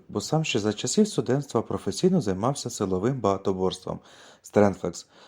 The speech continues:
здобув спортивне звання кандидат мастера спорту, був бронзовим та срібним призером чемпіонатів України. На власному прикладі демонструю, що спорт зміцнює не тільки фізично, а й духовно. Це дає змогу з розумінням ставитись до свого здоров'я.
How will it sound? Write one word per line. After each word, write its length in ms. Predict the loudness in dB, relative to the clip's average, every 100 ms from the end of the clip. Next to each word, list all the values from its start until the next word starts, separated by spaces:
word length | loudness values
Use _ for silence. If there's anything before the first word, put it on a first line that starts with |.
| _
здобув 340 | -2 2 4 4
спортивне 460 | 2 2 2 2
звання 360 | 0 0 0 0
кандидат 480 | -2 0 6 6 4
мастера 340 | -4 -8 -8
спорту, 480 | -6 0 2 2 -4 -4 -20 -12 0
був 200 | 0 6
бронзовим 480 | 6 6 2 0
та 140 | -2 -4
срібним 420 | 0 0 2 -2
призером 520 | -2 2 6 6 4
чемпіонатів 640 | -2 -6 -4 -2 -2 -2 -2
України. 540 | 0 0 0 -4 -8 -16 -20 -18 -2
На 60 | 4
власному 380 | 4 4 0
прикладі 420 | 2 2 2 0 0
демонструю, 680 | 0 -2 0 4 4 4
що 140 | -2 -8
спорт 300 | 6 6 6
зміцнює 460 | 0 -6 -4 -4
не 120 | -4 -2
тільки 300 | 2 4 4
фізично, 560 | 4 2 0 -2 -4
а 100 | 0
й 60 | 2
духовно. 560 | 2 0 0 -2 -2 -6 -12 -20 -20 -2
Це 180 | 4 6
дає 200 | 6 6
змогу 360 | 2 -2 -2
з 60 | -2
розумінням 500 | -2 -2 0 2 2
ставитись 520 | 4 4 4 2 -2
до 80 | -4
свого 320 | -2 0 0
здоров'я. 600 | 2 0 2 0 -2